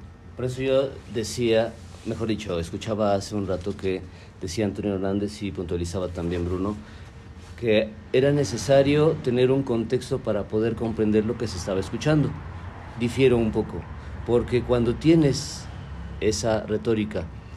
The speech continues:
y le pones ese feeling, esa comunicación paraverbal que te da la oportunidad de,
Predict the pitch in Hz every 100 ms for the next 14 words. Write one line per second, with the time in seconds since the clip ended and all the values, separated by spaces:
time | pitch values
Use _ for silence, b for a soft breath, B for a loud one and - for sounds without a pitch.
0 | - 98 110 120 - 160 180 160 - -
1 | - - 127 127 160 170 202 156 139 139
2 | - - - - - - - - - -
3 | 113 151 151 123 107 101 101 120 123 113
4 | 107 98 101 107 120 127 123 - - -
5 | - - - - - 127 135 143 - -
6 | - - - 139 123 156 170 156 151 131
7 | 135 139 147 143